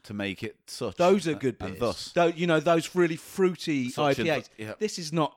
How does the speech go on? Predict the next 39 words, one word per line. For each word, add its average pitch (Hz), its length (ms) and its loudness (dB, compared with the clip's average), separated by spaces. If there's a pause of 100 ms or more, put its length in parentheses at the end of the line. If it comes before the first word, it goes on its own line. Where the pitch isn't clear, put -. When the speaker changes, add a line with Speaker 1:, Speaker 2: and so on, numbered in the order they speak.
(120)
Speaker 2:
This 175 160 -8
is 165 100 -8
all 165 240 2
Speaker 1:
Look, 131 180 0
Speaker 2:
very 147 200 4
Speaker 1:
this, - 20 0
Speaker 2:
much. 139 300 -2
Speaker 1:
we 156 120 -2
all 202 180 4
agree 160 180 -2
this 123 160 -4
is 113 120 -6
toy 117 320 -2
drinking, 82 440 -8
Speaker 2:
It's - 200 -14
Speaker 1:
right? 143 120 6
Speaker 2:
toys. 120 300 0
That's 165 180 -4
what 175 80 -4
I'm 147 60 -6
saying. 110 260 -6
It's 113 100 -10
toy 175 280 2
drinks 113 360 -6
for. 117 140 -8
Speaker 1:
It's, 117 300 -4
Speaker 2:
It's 208 100 -4
Speaker 1:
it's 143 120 2
Speaker 2:
Christmas, 277 420 -2
man. 277 280 2 (100)
You 370 180 -2
know. 254 300 2
Speaker 1:
it's - 140 -8
the 185 100 -8
strawberry 220 440 -2
shortcake 208 640 0
action 170 320 -6
figures 123 360 -2
of 110 140 -6